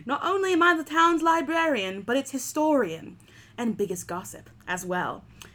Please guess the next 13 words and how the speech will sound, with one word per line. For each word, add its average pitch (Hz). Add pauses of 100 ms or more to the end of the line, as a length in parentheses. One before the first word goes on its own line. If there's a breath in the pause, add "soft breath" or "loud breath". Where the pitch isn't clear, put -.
(120)
It 247
is 240
almost 349
impossible 254
to -
keep 254
a 240
secret 180
in 175
such 240
a 240
small 208
town, 165